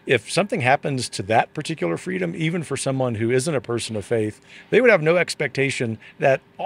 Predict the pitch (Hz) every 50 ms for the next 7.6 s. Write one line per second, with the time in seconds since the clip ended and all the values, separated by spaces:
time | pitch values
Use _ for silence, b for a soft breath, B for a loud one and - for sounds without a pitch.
0 | - - - 185 196 208 196 185 151 151 156 160 156 135 - 160 156 151 147 135
1 | 113 117 117 110 120 110 - 101 - 120 120 - - 107 98 - - - 139 143
2 | 127 139 160 175 175 160 135 120 113 110 104 110 - B B B B - 147 117
3 | 110 101 - - - 180 190 185 147 127 101 98 90 - - 104 92 92 92 95
4 | 95 B B B B - 151 156 147 143 139 135 123 120 131 - - 113 - -
5 | 113 113 117 117 113 113 113 110 104 98 - b b b b b _ - 127 110
6 | 98 95 - - 190 202 180 147 127 - - 127 120 117 104 - 113 104 - 117
7 | 113 117 117 113 113 113 104 - 113 104 -